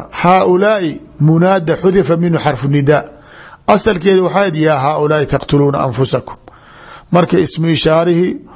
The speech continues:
oo laga jaray waay. Dayib, waxaa ka mid ah baa la yidhi,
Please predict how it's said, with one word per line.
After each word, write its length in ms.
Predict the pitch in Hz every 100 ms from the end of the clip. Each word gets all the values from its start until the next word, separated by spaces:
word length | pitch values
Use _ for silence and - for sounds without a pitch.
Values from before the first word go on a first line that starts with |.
| - - - -
oo 140 | 156
laga 260 | 151 156 156
jaray 280 | 147 147
waay. 280 | 139 120 - - - - - - - - - - - - - - - - - - - - - _ - -
Dayib, 280 | 165 139 - - - - - -
waxaa 300 | 156 135 175
ka 160 | - 180
mid 200 | 202 190
ah 80 | 175
baa 180 | 175
la 100 | 185
yidhi, 260 | 202 156